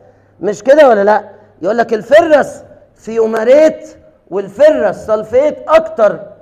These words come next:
حاجات، وهي وال-، والبولي ساكرايد ايرن برضو بيبقى فيه ايرن كده ماسك فيه شويه بولي ساكرايد. انت يهمك، انت يهمك في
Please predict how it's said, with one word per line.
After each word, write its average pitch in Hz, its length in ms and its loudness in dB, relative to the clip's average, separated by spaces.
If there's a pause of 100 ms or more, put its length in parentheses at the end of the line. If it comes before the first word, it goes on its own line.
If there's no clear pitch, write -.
(240)
حاجات، 214 440 -4
وهي 240 300 2
وال-، 208 260 -2 (280)
والبولي 214 520 0
ساكرايد 214 640 -4
ايرن 226 460 0 (480)
برضو 214 360 0
بيبقى 202 260 -4
فيه 220 280 -4
ايرن 214 280 0
كده 220 240 -4
ماسك 233 400 -6
فيه 226 300 -10 (280)
شويه 226 380 -2
بولي 220 360 -4
ساكرايد. 208 500 -2 (520)
انت 320 280 2
يهمك، 262 880 0 (440)
انت 294 280 -2
يهمك 240 640 0
في 254 480 -6